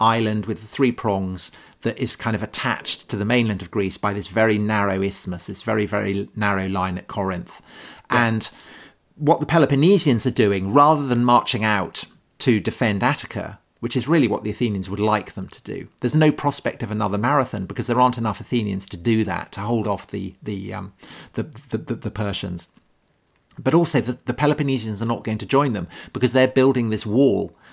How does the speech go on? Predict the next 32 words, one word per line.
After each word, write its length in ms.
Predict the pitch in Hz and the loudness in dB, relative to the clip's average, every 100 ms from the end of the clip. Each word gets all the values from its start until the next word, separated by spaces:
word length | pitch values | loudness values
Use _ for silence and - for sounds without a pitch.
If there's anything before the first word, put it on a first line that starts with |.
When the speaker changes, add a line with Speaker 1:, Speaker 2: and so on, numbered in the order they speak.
| - | -14
Speaker 1:
across 500 | 113 - 139 127 - | -12 0 4 4 2
the 160 | 117 117 | 0 0
isthmus, 460 | 117 - 98 - | 0 -6 -8 -8
which 180 | 113 - | -8 -2
they're 140 | 113 | 0
going 160 | 113 113 | 0 -2
to 80 | - | -4
defend. 440 | 107 120 113 90 - - - | -6 -2 -2 -4 -10 -20 -10
And 160 | - 113 | -2 2
they've 160 | 120 | 2
kind 160 | - 131 | 2 0
of 80 | 117 | 0
destroyed 600 | 123 - - 135 135 123 | -2 -4 2 6 6 4
this 260 | - 107 117 | -2 -4 0
road, 440 | 120 131 110 95 | 4 4 4 0
which 180 | 92 - | -6 -10
is 100 | 92 | -12
a 40 | |
kind 180 | - 104 | -6 -6
of 80 | 104 | -6
corniche 560 | - 113 117 107 - | -6 -2 0 -2 -2
leading, 480 | 104 117 104 95 95 - - - _ _ _ | -2 0 0 -2 -4 -12 -20 -20 _ _ _
um, 320 | 110 101 98 - | 0 2 -2 -10
from 380 | - - 120 110 | -6 2 4 6
Athens 560 | 107 - 107 92 - - - | 2 0 -4 -2 -6 -10 -10
to, 140 | - | -10
to, 220 | 107 - 98 - | -10 -12 -14 -12
to, 140 | - | -10
to, 220 | - - 98 | -8 -8 -8
to 220 | - 104 | -2 -2
the 140 | 107 | 0
isthmus. 400 | 120 - 90 - | 0 -2 -6 -8